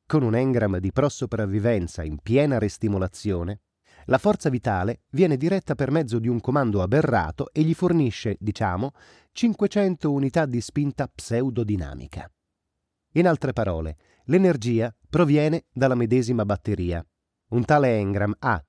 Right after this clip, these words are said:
nel migliore dei casi, meno energia di quella che avrebbe l'intero organismo una volta reso clear. Tale aspetto del caso maniacale o della superpersonalità nevrotica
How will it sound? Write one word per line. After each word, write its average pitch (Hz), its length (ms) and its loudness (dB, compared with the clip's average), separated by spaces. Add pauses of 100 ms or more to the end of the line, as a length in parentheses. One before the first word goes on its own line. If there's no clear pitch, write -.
(120)
nel 143 240 2
migliore 139 380 2
dei 117 200 0
casi, 87 480 -2 (260)
meno 147 300 6
energia 165 500 2
di 135 100 0
quella 107 260 0
che 151 120 -2
avrebbe 127 360 2
l'intero 104 480 0
organismo 127 600 0
una 147 160 0
volta 104 340 -4
reso 92 300 -4
clear. 135 360 0 (680)
Tale 120 260 2
aspetto 104 460 -2
del 85 180 -4
caso 98 320 -2
maniacale 82 800 -2 (240)
o 135 60 2
della 107 320 2
superpersonalità 107 1080 -4
nevrotica 92 760 -4